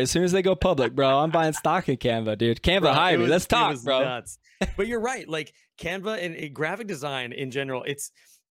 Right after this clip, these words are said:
Speaker 2: I, I don't wanna, I think you, you kinda talked about this too, but I don't wanna call them essential skills per se, but they are extraordinarily helpful skills to your content creation journey. Like,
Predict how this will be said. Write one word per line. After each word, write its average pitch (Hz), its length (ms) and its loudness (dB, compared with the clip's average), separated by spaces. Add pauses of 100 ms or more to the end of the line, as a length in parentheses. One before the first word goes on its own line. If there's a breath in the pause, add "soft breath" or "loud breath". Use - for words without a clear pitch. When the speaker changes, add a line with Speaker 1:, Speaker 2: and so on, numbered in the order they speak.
(100)
Speaker 2:
I, 170 120 -2
I 170 100 -4
don't 233 160 -4
wanna, 185 340 -4
I 147 100 -4
think 196 260 -8
you, 156 100 -8
you 143 280 -12
kinda 127 240 -6
talked 131 180 -6
about 123 100 -8
this 120 140 -8
too, 160 120 -6
but 135 100 -4
I 139 60 -4
don't 180 120 -4
wanna 160 180 -4 (160)
call 151 220 -4
them 139 200 -6
essential 139 800 -6
skills 185 680 -6
per 180 220 -6
se, 160 480 -8 (420)
but 147 140 -4
they 160 140 -2
are 160 240 -2
extraordinarily 120 1200 -6
helpful 113 420 -10
skills 110 400 -8
to 113 100 -14
your 107 100 -8
content 107 440 -12
creation 107 340 -12
journey. 104 340 -10
Like, 120 260 -6